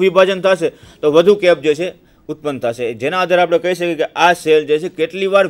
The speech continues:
વિભાજન પામીને નવો સેલ બનેલ છે, કે જે હમણાં આપણે વાત કરીએ એના વિશે જે છે આખું આ લખાણ છે કે કઈ રીતના કેપ સેલ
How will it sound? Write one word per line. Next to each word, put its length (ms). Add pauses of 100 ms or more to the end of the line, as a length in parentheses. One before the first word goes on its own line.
વિભાજન 540
પામીને 400
નવો 260 (140)
સેલ 180 (220)
બનેલ 320
છે, 100 (1200)
કે 120
જે 80
હમણાં 220
આપણે 240
વાત 180
કરીએ 160
એના 200
વિશે 120 (140)
જે 100
છે 160
આખું 320
આ 160
લખાણ 400
છે 140
કે 100
કઈ 160
રીતના 240 (160)
કેપ 180
સેલ 140